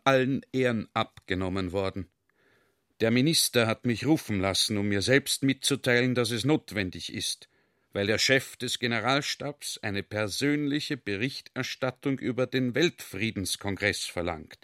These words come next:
Und darum haben sie das Ganze aus dem Militärbildungswesen herausgenommen und der Nachrichtenabteilung des Evidenzbüros angegliedert.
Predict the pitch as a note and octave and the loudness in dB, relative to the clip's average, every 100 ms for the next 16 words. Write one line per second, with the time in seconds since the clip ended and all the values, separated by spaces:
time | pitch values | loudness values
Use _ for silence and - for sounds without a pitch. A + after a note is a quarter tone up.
0 | - _ _ _ _ B2+ A#2+ C#3 C#3+ E3 | -20 _ _ _ _ -4 6 6 8 2
1 | F3 D3+ D3+ D#3 D3 C#3 C#3 - C3+ D3 | 2 0 0 0 -2 -2 0 2 2 2
2 | - C#3 A2 - C3 B2 G#2+ G#2 - D3 | 0 0 0 0 0 0 0 -2 2 2
3 | C#3 - C#3 C3+ C3+ - G#2 A#2+ A2 G#2+ | 2 0 -2 0 -2 -4 -4 -4 -4 -4
4 | A#2 A2+ A2+ - - G2 F#2+ F#2 F2 - | -2 0 0 -2 -6 -6 -4 -4 -6 -10
5 | - _ _ _ - B2+ - - G#2+ G#2+ | -20 _ _ _ -4 -4 -4 -6 -4 0
6 | B2 C3 C3 C3 - B2 B2+ - - A#2 | 0 0 -2 -2 -2 -4 -6 -6 0 2
7 | A#2+ A#2+ G#2 - A2+ - A#2+ A2 C#3 C3 | 2 -2 -6 -8 -6 -4 -4 0 2 2
8 | - - G#2 F#2 F#2 - - A2 F#2 E2+ | 0 -4 -4 -4 -4 -4 -2 -4 -4 -8
9 | - F#2+ F2 F2 - | -8 -8 -8 -10 -14